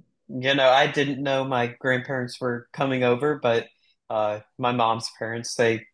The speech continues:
came over as well. And, you know, we had, had dinner. You know, my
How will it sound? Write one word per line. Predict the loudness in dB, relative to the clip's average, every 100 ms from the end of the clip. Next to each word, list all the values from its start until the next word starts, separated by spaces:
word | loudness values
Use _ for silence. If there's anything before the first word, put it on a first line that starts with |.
| _ -4
came | -2 2
over | 0 2 0
as | 0 0 0
well. | 2 2 0
And, | -4 -8 -14 _ _ _ -8
you | -2
know, | 0
we | 0 2
had, | 2 2 0 _ _ -4
had | 2 2 2
dinner. | -2 0 -2 -4 -8
You | -6
know, | -4
my | -2 -2 -4